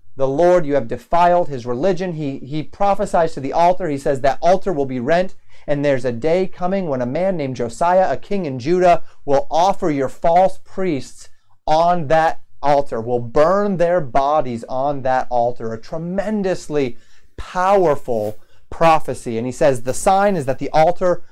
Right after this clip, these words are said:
will be rent." And Jeroboam, in a fit of rage, points and says, "Arrest that man,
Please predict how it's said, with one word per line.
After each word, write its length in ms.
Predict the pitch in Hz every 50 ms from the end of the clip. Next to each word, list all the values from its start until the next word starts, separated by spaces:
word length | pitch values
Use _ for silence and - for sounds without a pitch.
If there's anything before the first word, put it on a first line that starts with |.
| - - -
will 220 | 143 156 170 170
be 140 | 139 160 160
rent." 400 | 135 123 147 151 135 117 104 113
And 120 | 117 117
Jeroboam, 720 | 117 - - - 165 147 127 - 151 156 160 170 170 175
in 100 | 180 120
a 60 | 120
fit 240 | 107 - - 180 180
of 160 | 151 131 113 117
rage, 420 | 143 165 170 175 175 170 - -
points 340 | - - 180 170 175 170 -
and 80 | 143 131
says, 280 | - 143 131 123 - - - - - -
"Arrest 440 | 131 135 143 180 202 190 - - -
that 220 | 190 185 190 165
man, 440 | 165 170 180 180 185 185 190 185 -